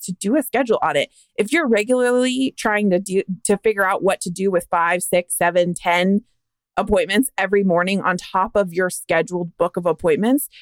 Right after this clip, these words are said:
you need to solve that problem. And that doesn't mean that you continue to keep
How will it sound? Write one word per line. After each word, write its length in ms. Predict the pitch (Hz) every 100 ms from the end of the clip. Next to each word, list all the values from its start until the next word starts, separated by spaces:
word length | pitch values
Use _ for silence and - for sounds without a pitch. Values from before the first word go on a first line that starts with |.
| _ -
you 480 | 185 180 240 302
need 440 | 294 294 294 277 285 _
to 100 | -
solve 460 | 262 - 220 226 202
that 240 | 165 143
problem. 540 | - 95 - 87 78 - - _ -
And 160 | 196
that 200 | 196 190
doesn't 380 | 202 220 254 254 - -
mean 400 | 220 277 247 202
that 240 | - 202
you 180 | 196 233
continue 540 | - 240 233 254 254
to 80 | 240
keep 260 | - 311